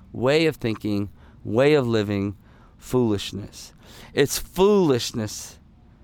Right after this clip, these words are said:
to think you know what's best to do. It doesn't mean you're not stupid or that you're not strategic, right? It's a matter of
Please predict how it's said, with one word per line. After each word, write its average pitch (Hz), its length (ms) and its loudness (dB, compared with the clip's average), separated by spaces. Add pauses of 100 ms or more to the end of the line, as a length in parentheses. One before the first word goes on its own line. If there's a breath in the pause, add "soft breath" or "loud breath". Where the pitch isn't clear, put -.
(120)
to 120 100 -8
think 120 280 -2
you 165 440 2
know 143 400 4
what's 120 480 -2
best - 760 -8
to - 140 -12
do. 95 400 -12 (1000 soft breath)
It - 60 -16
doesn't 123 320 0
mean 175 160 4
you're 170 100 2
not 160 220 0
stupid 131 640 -2
or 113 260 0 (260 loud breath)
that 82 100 -8
you're 92 100 -8
not 113 240 -4
strategic, 131 1080 -4
right? 120 260 -2
It's 127 200 -4
a 131 60 0
matter 120 640 0
of 117 300 0